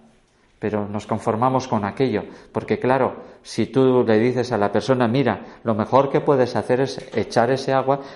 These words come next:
e irte a buscar a una fuente un agua mucho mejor, mucho más sana". Pero lo primero que te dirá, "Pero sí,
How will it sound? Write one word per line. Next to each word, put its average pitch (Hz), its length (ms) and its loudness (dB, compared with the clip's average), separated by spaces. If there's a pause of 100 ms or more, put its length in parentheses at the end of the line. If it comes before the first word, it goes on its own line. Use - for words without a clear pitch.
e 120 60 2
irte 120 240 2
a 135 40 4
buscar 117 360 0
a 113 60 2
una 117 180 0
fuente 123 400 0
un 117 140 0
agua 113 480 2
mucho 104 320 -6
mejor, 110 340 0
mucho 104 320 -6
más 95 140 -6
sana". 104 320 -6 (920)
Pero 170 160 2
lo - 120 -2
primero 107 360 0
que 107 80 2
te 110 120 2
dirá, 113 240 4
"Pero 113 220 2
sí, 143 460 -2